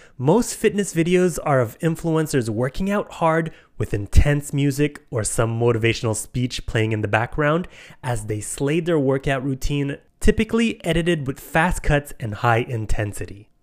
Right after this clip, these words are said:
We think that every single person that walks into the gym, headphones on, wearing Gymshark gear is highly motivated. That's kind of the image that we've been fed for years, right? The idea that to exercise,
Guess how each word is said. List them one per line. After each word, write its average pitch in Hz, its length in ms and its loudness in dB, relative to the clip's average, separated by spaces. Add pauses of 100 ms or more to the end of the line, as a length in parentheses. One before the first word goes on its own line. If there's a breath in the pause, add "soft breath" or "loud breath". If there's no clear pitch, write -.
We 143 140 4
think 165 260 4
that - 240 0
every 185 380 0
single 180 400 0
person 143 420 2
that 113 180 -2
walks 117 320 0
into 135 280 -2
the 127 100 2
gym, 117 380 0 (140)
headphones 139 600 0
on, 135 300 0
wearing 117 340 0
Gymshark 123 560 2
gear 135 340 2 (240 loud breath)
is 107 220 -8
highly 107 720 -4 (140)
motivated. 101 800 -6 (160)
That's 143 200 0
kind 214 380 2
of 185 140 2
the 175 160 0
image 160 260 2
that 143 160 2
we've 127 180 -2
been 113 140 2
fed 110 260 -2
for - 140 -4
years, 104 400 0
right? 98 340 -6 (160 soft breath)
The 131 220 4
idea 135 400 6
that 127 420 2
to - 160 0
exercise, 190 680 2